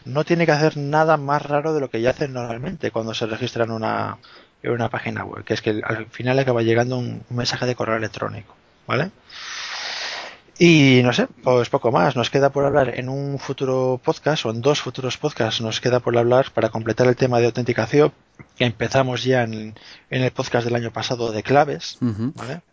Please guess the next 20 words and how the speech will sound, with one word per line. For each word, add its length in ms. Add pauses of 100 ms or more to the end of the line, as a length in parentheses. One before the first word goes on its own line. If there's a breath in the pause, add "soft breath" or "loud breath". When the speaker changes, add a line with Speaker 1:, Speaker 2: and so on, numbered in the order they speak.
Speaker 2:
Open 240
I 80
D 420
y 80
Speaker 1:
Nos 140
queda 220 (100)
Speaker 2:
Auth, 240
¿verdad? 240 (960)
Speaker 1:
Eh, 260
sí, 160
justo, 280
nos 100
queda 260
Open 240
I 80
D 260 (340)
y 160
oauth, 640
¿vale? 260
Speaker 2:
Perfecto. 180